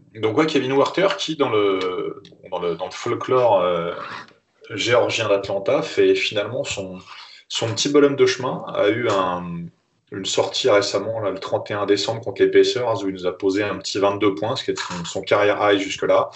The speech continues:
avec six sur neuf à trois. Euh, bah, c'est un joueur qui est, qui avance doucement mais sûrement, qui, qui est tout sauf un gadget, puisqu'il est rentré dans la rotation d'Atlanta, il est à,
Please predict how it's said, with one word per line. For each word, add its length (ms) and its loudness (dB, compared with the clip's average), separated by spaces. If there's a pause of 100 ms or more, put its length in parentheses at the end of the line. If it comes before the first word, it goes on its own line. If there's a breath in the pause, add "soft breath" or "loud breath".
(360 loud breath)
avec 200 -6
six 160 -2
sur 240 -2
neuf 180 -2
à 40 4
trois. 460 0 (420 loud breath)
Euh, 200 -2
bah, 160 0
c'est 140 -2
un 100 0
joueur 260 0
qui 140 -8
est, 280 0
qui 60 2
avance 300 2
doucement 320 -4
mais 100 0
sûrement, 460 0
qui, 680 -10 (100)
qui 120 -2
est 80 0
tout 100 -10
sauf 260 -6
un 60 -4
gadget, 420 2
puisqu'il 300 -6
est 60 4
rentré 260 -2
dans 80 2
la 80 2
rotation 400 0
d'Atlanta, 480 2
il 140 4
est 80 0
à, 320 0